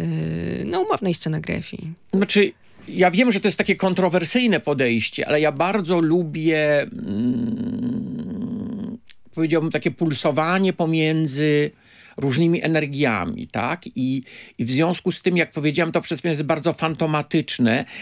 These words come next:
Speaker 2: również dlatego, że używamy w tym przedstawieniu bardzo dużo projekcji.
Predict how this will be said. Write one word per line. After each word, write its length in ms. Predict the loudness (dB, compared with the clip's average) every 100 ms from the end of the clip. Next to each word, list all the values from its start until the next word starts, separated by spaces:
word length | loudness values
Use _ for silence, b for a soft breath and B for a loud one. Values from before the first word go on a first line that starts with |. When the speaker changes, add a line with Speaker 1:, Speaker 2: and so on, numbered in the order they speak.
| B B
Speaker 2:
również 340 | -2 0 0
dlatego, 840 | 2 0 2 0 2 2 2 2 -2 B B
że 160 | -2 0
używamy 400 | 2 2 2 0
w 60 | -2
tym 120 | -4
przedstawieniu 500 | -4 -2 0 2 2
bardzo 540 | 2 2 0 0 0
dużo 460 | 0 0 0 2 -2
projekcji. 960 | 0 0 4 4 2 -4 -12 -12 -14